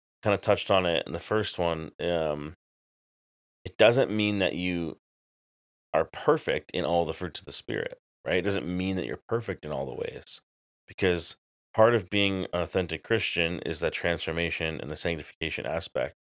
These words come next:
And so you have to allow that to be seen,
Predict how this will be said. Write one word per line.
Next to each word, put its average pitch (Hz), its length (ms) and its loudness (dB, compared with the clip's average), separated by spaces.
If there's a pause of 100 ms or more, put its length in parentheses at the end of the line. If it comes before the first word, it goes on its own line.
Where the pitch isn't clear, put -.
(320)
And 87 100 -6
so 82 100 -4
you 90 140 0
have 107 260 6
to 95 300 0 (300)
allow 85 480 6
that 90 200 4
to 87 100 -8
be 78 140 -6
seen, 117 760 -2